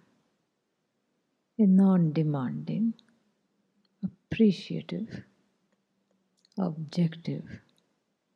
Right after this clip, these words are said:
and a contented person.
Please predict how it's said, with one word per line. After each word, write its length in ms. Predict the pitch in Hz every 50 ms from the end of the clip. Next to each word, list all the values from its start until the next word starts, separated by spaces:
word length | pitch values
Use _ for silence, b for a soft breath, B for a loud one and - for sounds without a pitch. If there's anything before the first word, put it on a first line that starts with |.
| _ _ _ _ _ _ _ _ _ _ _ _ _ _ _ _ _ _ _ _ _ _ _ _ _ _ _ _ _ -
and 480 | 214 190 170 156 143 147 180 202 - - _ _ _ _ _ _ -
a 80 | 220 214
contented 1080 | - - 226 214 220 220 208 - - 208 196 190 185 170 165 - - 165 170 - - _ _ _ _ _ _ _ _ _ -
person. 540 | 240 226 214 208 - - - 156 143 135